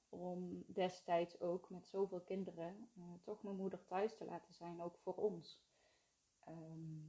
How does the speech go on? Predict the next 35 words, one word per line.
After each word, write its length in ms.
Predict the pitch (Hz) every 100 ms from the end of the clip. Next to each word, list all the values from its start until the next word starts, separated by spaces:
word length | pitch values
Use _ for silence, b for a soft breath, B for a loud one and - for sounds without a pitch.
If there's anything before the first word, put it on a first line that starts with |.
| 160 _ _ -
ja, 240 | 269 277
en 120 | 196
dan, 320 | 185 175 175 175
dan 260 | 170 170 -
was 160 | 180
het 80 | -
dus 160 | 170 165
niet 240 | 220 -
ook 160 | 180 -
altijd 380 | - 190 185
ook 240 | - 202 202
nog 180 | 196 -
geld 300 | 190 196 -
voor 300 | 196 190 196
hele 400 | 190 190 190 185
mooie 360 | 185 190 185
spullen 460 | 185 - 240 170 156
of 140 | 156 -
zo. 260 | 151 156 - _ _ _ _ _ _ -
En 200 | 175 170
dat 160 | 175
vind 140 | 175 165
ik 120 | -
wel 160 | 170
super 340 | 175 - 202 180
bijzonder, 540 | 180 175 226 180 151
dat 180 | 160 160
zij 140 | 175 170
dus 180 | 175
ook 120 | 180 175
echt 340 | - 190 -
keuzes 440 | - 202 220 208 -
hebben 200 | 202 190
gemaakt 540 | 190 185 180 190 190
vanuit 500 | - 185 180 175 175